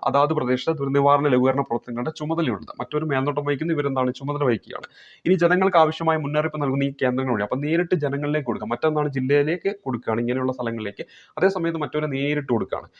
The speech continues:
ഇനി അടുത്തതാണ് ദുരന്തം ഉണ്ടാകാൻ ഇടയായാൽ ആരോഗ്യം, ക്രമസമാധാനം, ഫയർഫോഴ്സ്, പൊതുമരാമത്ത് തുടങ്ങിയ വിവിധ സർക്കാർ വകുപ്പുകളെ ഏകോപിപ്പിച്ചുകൊണ്ട് ദുരിതാശ്വാസ പ്രവർത്തനങ്ങൾ നടപ്പിലാക്കുക എന്നാണ് ഈ കേന്ദ്രങ്ങളുടെ ദൗത്യം. അതായത് മോ-, മോളിൽ നിന്ന് എന്താണ് നിർദ്ദേശങ്ങൾ ലഭിക്കുന്നുണ്ട്, അതേസമയത്ത് ഇതൊക്കെ പ്രാബല്യത്തിൽ വരുത്തുക. ജില്ലാ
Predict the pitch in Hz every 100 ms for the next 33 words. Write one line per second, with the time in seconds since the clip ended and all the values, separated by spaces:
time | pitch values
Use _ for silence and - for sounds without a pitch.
0 | _ 165 185 175 165 156 156 143 165 175
1 | 175 156 151 151 143 131 127 143 - 127
2 | 139 143 170 143 123 - 135 135 139 170
3 | 123 123 - 135 160 127 120 123 127 135
4 | 131 123 117 127 139 107 - 131 131 131
5 | 127 117 120 120 120 113 147 - - _
6 | 196 202 185 175 165 143 135 139 139 120
7 | 120 131 120 123 117 107 139 135 117 110
8 | 113 117 143 127 - 117 135 147 208 -
9 | - - 98 135 131 131 139 139 151 165
10 | 170 165 156 147 - - _ 127 110 131
11 | 135 151 147 147 156 160 - _ - 147
12 | 165 160 151 151 156 180 175 127 127 135
13 | 160 170 165 147 - - 120 127